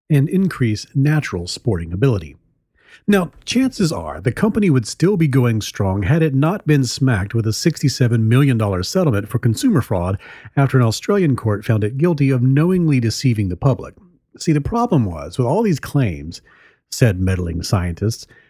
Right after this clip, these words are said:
was that every single one was completely, absolutely, and obviously false. The bands had no more power than a candy necklace out of a grocery store vending machine.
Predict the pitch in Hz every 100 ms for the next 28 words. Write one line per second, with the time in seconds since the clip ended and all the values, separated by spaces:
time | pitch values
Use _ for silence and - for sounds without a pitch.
0 | _ 180 156 160 151 - 190 220 240 214
1 | - 190 165 147 110 98 87 101 120 123
2 | - 170 156 156 143 139 123 113 - 139
3 | 104 107 139 143 110 107 110 - 123 -
4 | 226 147 - - 151 127 139 208 156 156
5 | 143 113 156 139 - _ _ 127 135 170
6 | 202 180 165 143 - - 180 135 76 92
7 | - _ _ _ _ _ - 123 120 110
8 | - - 143 151 143 123 127 143 135 -
9 | - 95 92 90 85 - - 113 123 -
10 | 120 - 120 117 104 95 85 78 71 80
11 | 73